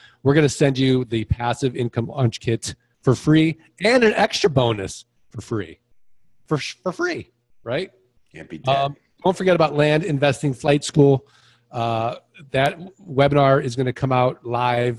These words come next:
Speaker 1: very soon. Uh, register for it and see if you are ready to start getting passive income and getting results, right? So we're flipping it, right? Home information s-, s-, courses,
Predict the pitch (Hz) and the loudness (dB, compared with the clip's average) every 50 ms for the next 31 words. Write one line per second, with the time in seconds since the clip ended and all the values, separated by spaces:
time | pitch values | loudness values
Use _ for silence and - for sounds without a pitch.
0 | - - 117 113 117 113 110 - - - 170 170 165 160 160 156 - _ _ _ | -10 -8 -4 -2 0 0 -2 -2 0 2 2 4 4 2 0 -4 -6 _ _ _
1 | _ _ _ _ _ _ _ - - 110 110 117 123 131 143 156 147 143 - - | _ _ _ _ _ _ _ -16 -12 -10 -8 -6 0 2 2 2 0 -2 0 0
2 | 151 131 - - 151 147 139 147 143 _ - 127 - - 151 147 147 151 175 165 | 0 0 2 4 4 4 4 4 0 _ -10 -14 -10 -6 -4 -4 -4 -4 -4 -4
3 | 127 117 - - 131 143 151 170 160 127 117 113 123 123 127 127 123 120 113 104 | -6 -6 -6 -6 -2 -2 0 0 0 0 0 0 0 0 0 -2 -2 -4 -4 -6
4 | _ _ _ _ _ _ _ - - _ - 127 110 - - 113 110 113 117 _ | _ _ _ _ _ _ _ -20 -20 _ -10 -10 -8 -6 -6 -4 -4 -4 -6 _
5 | - 123 113 107 110 104 104 101 90 _ _ _ _ _ _ _ _ _ _ _ | -4 -2 -2 -2 -2 -4 -4 -8 -10 _ _ _ _ _ _ _ _ _ _ _
6 | _ _ _ _ _ _ _ _ _ _ - - - 120 131 147 156 - 190 160 | _ _ _ _ _ _ _ _ _ _ -20 -12 -6 -2 -2 -2 0 0 -2 -2
7 | 131 113 113 107 - - 107 104 98 95 101 98 - - - 110 - 131 127 131 | -2 -4 -4 -6 -6 -8 -6 -6 -6 -6 -8 -10 -10 -10 -10 -6 -4 0 2 4
8 | 131 127 113 104 117 107 85 92 - - - 117 113 127 143 - 139 127 - - | 4 4 2 2 0 -2 -2 -4 -10 -8 -4 -2 -2 -2 -2 0 -2 -2 -2 0
9 | - 185 180 - 113 90 - - _ _ _ _ _ _ _ _ _ _ - 120 | 0 0 2 2 0 -2 -4 -14 _ _ _ _ _ _ _ _ _ _ -4 -2
10 | 123 147 180 - _ _ _ _ _ _ _ _ _ _ _ - - 175 190 190 | -2 -2 -2 -6 _ _ _ _ _ _ _ _ _ _ _ -2 0 2 4 4
11 | 196 185 - 185 185 185 175 - 190 180 - - - - 156 156 - - - - | 2 0 2 2 2 2 2 4 2 0 0 -2 -10 -12 -12 -12 -12 -12 -16 -16
12 | _ _ - - 185 190 165 - 190 180 165 - | _ _ 0 2 4 4 4 4 2 2 0 -2